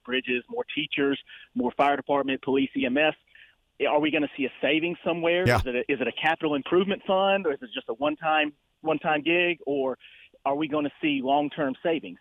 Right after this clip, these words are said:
Speaker 2: And that's good
Speaker 1: And, and,
Speaker 2: government.
Speaker 1: and
Speaker 2: I mean, that's good government to me. We gotta take a break. I'm sorry. Top of the hour upon us. Back in a minute. If you're a sports fan, March Madness is about as good as it gets. I love college football, but I like college basketball. I love March Madness.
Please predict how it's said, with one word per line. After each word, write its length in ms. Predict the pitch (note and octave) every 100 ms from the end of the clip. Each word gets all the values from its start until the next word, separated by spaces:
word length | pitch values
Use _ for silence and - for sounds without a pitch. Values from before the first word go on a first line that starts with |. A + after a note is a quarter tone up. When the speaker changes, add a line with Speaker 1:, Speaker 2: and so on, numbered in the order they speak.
| -
Speaker 2:
And 120 | D#3 F#3
that's 160 | A#3
good 80 | -
Speaker 1:
And, 80 | G3+
and, 80 | D#3+
Speaker 2:
government. 340 | A3+ A2 F2+
Speaker 1:
and 60 | D3+
Speaker 2:
I 40 |
mean, 80 | F#3+
that's 160 | A#3 -
good 260 | A3+ F3
government 400 | F3 D#3+ B2+ A2
to 60 | A2+
me. 120 | A2
We 120 | A2
gotta 160 | G#2+ F#2+
take 180 | F#3 D3+
a 60 |
break. 240 | D3+ C#3+ E3
I'm 100 | E3+
sorry. 380 | D#3 D3 C3 - _ -
Top 200 | E3+ F3+
of 60 | F3+
the 100 | E3+
hour 300 | D#3 D#3+ C3+ _ - -
upon 240 | B2+ G3+ C3
us. 180 | G2+ -
Back 220 | D3+ D#3
in 80 | C3+
a 40 |
minute. 160 | F2 - _ _ _ _ _ _ _ _ _ _ C3+
If 100 | F3+
you're 120 | B3
a 40 |
sports 380 | - - G#3+ F3+
fan, 380 | - D#3+ D3 C#3
March 320 | E3 G3 C3+
Madness 520 | D#3 D#3+ C#3 B2 A#2+
is 140 | C3+ B2
about 220 | C#3+ C3+
as 120 | G2+
good 200 | A#2+ D#3
as 120 | A#2+
it 140 | A#2+ G#2+
gets. 240 | C3+ G#2
I 80 | F3
love 220 | G#3 E3+
college 320 | E3+ C#3+ -
football, 340 | E3 A#2 C3 A#2+
but 160 | B2
I 60 | A#2
like 400 | A2 C3 E3+ -
college 340 | D3 C3+ G2
basketball. 460 | C3+ B2+ - C3 G#2
I 80 | A#2
love 440 | A#2+ D#3+ D#3 G#2+
March 380 | B2+ B2+ A2+ -
Madness. 580 | A#2+ A#2+ A2 G#2+ G#2